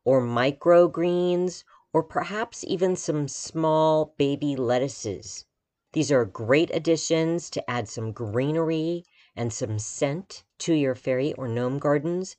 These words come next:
and they give you something edible. Add to your salads, add them to burritos, or just throw them in the soup pot. Always a good choice.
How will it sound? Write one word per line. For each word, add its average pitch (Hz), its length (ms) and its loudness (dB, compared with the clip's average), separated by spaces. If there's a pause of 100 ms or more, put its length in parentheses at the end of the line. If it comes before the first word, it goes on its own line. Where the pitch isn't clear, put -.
(320)
and 226 520 2 (160)
they 185 120 4
give 151 200 0
you 139 120 -4
something 117 580 -4
edible. 110 500 -2 (520)
Add 104 340 -10
to - 120 -10
your 117 120 -6
salads, 165 1000 6 (100)
add 101 360 -6
them 113 340 -6
to 110 520 -4 (280)
burritos, 160 1040 4 (320)
or 262 380 8
just 185 260 -4 (320)
throw 123 200 4
them 139 180 0
in 147 80 0
the 147 80 0
soup - 380 -8
pot. 95 280 -4 (200)
Always 165 280 4
a 120 60 -4
good 113 220 -4
choice. - 500 -10